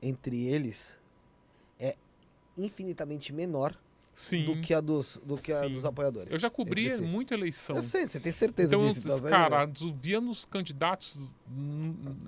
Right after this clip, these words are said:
Speaker 2: à frente dos holofotes se matando, se xingando. No debate, quando a, as luzes se apagam, eles se abraçam, vão
Speaker 1: Dá risada.
Speaker 2: dão risada.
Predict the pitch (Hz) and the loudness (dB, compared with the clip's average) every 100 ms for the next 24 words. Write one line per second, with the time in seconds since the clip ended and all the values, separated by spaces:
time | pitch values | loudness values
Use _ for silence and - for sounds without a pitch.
0 | - - - 135 - 175 170 147 147 151 | -16 -8 -6 -4 0 0 0 -2 0 2
1 | 147 - 156 170 - - - 170 165 165 | 0 0 -2 0 -6 -10 -6 -4 -4 -6
2 | 156 180 - - 151 160 175 131 127 - | -2 -2 -2 -2 0 2 -2 -4 -6 -6
3 | 156 - - 165 113 127 143 165 135 123 | -6 -4 -2 -2 0 2 2 2 0 -2
4 | 117 - - - 139 165 135 143 170 - | -6 -8 -12 -6 0 2 4 6 6 2
5 | - 170 165 160 - 151 123 151 170 156 | -4 0 2 2 0 -4 -2 -2 -2 -2
6 | - 185 170 _ 160 160 175 196 185 - | 0 2 2 _ 8 8 6 0 0 0
7 | 202 160 156 185 - - 147 127 135 151 | 2 4 2 0 -4 -8 -6 -6 -6 -4
8 | 147 139 131 170 170 160 151 170 180 147 | -4 -6 -2 2 2 4 4 4 6 6
9 | 175 180 143 143 143 165 151 135 120 117 | 4 2 4 6 6 6 4 0 0 -2